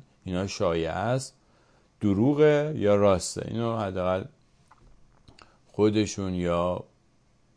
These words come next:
افراد شاغل در دفترشون یا خود خانم مسیح علی نژاد که دائماً از خودش لایو می‌گیره و برنامه می‌ذاره،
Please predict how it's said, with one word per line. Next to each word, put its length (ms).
افراد 640
شاغل 480
در 160
دفترشون 1000
یا 240
خود 180
خانم 320
مسیح 340
علی 100
نژاد 300
که 100
دائماً 360
از 240
خودش 340
لایو 280
می‌گیره 280
و 80
برنامه 460
می‌ذاره، 480